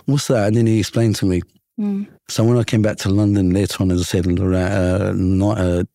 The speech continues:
Speaker 1: end of the eighties, when I found the teacher, I started practicing.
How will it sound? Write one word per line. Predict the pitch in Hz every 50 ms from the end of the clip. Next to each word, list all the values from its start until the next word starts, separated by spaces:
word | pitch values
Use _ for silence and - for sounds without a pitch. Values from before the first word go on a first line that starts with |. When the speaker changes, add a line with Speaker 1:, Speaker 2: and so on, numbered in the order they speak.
| - - -
Speaker 1:
end | 98 95 92 90
of | 92 85 90 -
the | 104 95 95 98
eighties, | 104 104 98 - - 113 104 95 90
when | 95 95 95
I | 92
found | - - - 95 90 87 82
the | 92 90
teacher, | - - - 101 98 - - 95
I |
started | 90 - - 92 87 90 90 104 -
practicing. | - 101 92 95 - - 92 87 92 90